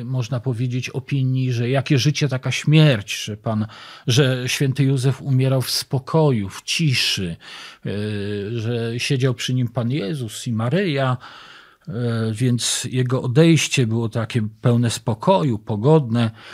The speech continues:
Natomiast ten tekst pierwotny nadaje, e, świętemu Józefowi takie cechy bardzo ludzkie, e, cechy pokutującego grzesznika, cechy świętego, który widzi całą swoją niedoskonałość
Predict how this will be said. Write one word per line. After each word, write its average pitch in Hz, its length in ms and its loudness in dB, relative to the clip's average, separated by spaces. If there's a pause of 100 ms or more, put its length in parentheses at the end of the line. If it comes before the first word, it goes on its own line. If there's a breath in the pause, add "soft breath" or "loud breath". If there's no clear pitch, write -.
(120)
Natomiast 262 400 -2
ten 156 120 2
tekst - 280 -4
pierwotny 202 680 4 (320 loud breath)
nadaje, 180 680 2 (400)
e, 131 40 -2
świętemu 175 580 0
Józefowi 170 680 0
takie 156 280 -4
cechy 180 300 -2
bardzo 170 500 0
ludzkie, 208 560 -4 (440 loud breath)
e, 135 200 -6
cechy 196 580 0 (500 loud breath)
pokutującego 214 1000 2
grzesznika, 180 800 0
cechy 196 560 2 (200 loud breath)
świętego, 196 840 2
który 165 340 2
widzi 180 380 0
całą 294 420 0
swoją 254 440 -4
niedoskonałość 196 1300 -2